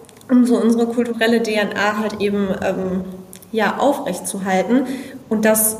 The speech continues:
spiegelt sich halt in jedem einzelnen Prozess bei uns wider. Und ja, das ist ein Thema, was, äh, gerade halt echt auf, auch auf meinem Tisch, gerade H-R-seitig, halt, ähm, super viel aufschlägt, ne? Wo brauchen wir Prozesse? Und dann zu schauen,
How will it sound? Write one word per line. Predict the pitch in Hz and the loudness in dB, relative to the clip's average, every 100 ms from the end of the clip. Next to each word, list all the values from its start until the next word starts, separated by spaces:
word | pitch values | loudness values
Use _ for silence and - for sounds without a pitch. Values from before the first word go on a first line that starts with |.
| - | -8
spiegelt | - 240 233 226 | -6 -2 2 2
sich | 226 214 220 | 0 -2 0
halt | 208 208 | 0 0
in | 214 202 | -2 0
jedem | 220 220 208 | 2 2 0
einzelnen | 196 208 214 202 196 | 0 0 -2 -2 -4
Prozess | 196 190 - 190 190 | -4 -6 -2 -2 -2
bei | 185 | -4
uns | 175 - - | -4 -2 -4
wider. | 185 110 104 - - - - | -4 -4 -6 -8 -14 -8 -4
Und | 214 208 | -2 2
ja, | 214 269 320 | 2 2 0
das | 220 214 | -2 -2
ist | 220 - | -2 -4
ein | 214 | -4
Thema, | - 285 226 233 254 | -6 -2 0 2 0
was, | 214 220 - | 0 -2 -4
äh, | - 214 220 214 | -4 -2 0 0
gerade | 214 214 233 226 | 2 2 2 0
halt | 214 208 | -4 -2
echt | 208 214 214 | -2 -4 -2
auf, | 208 214 214 - - - - | 0 0 -2 -10 -16 -18 -4
auch | 214 214 | -2 -2
auf | 214 | -2
meinem | 220 247 254 214 | 0 2 4 2
Tisch, | 214 - | -2 -6
gerade | - 202 202 | -2 -2 0
H-R-seitig, | - 190 - 214 240 214 185 185 196 214 190 | -2 -4 -2 -2 0 0 0 0 0 -2 -2
halt, | 196 202 190 190 - | -2 2 2 0 -2
ähm, | 185 180 185 185 - | -2 0 -2 -4 -8
super | 220 254 254 226 | -4 -2 0 -2
viel | 226 - | -4 -2
aufschlägt, | 220 - - - 165 - - | 0 -2 -4 -4 -4 -4 -2
ne? | 240 277 208 190 | 2 2 0 -4
Wo | 214 226 | 0 0
brauchen | 220 233 262 254 | 2 0 2 0
wir | 240 | 0
Prozesse? | 233 226 220 214 214 233 220 220 - - - - - | -2 -4 -2 0 0 0 0 -2 -8 -12 -16 -10 -2
Und | 214 | 2
dann | 208 214 | 2 2
zu | 233 | 0
schauen, | 226 226 220 233 | 2 2 4 2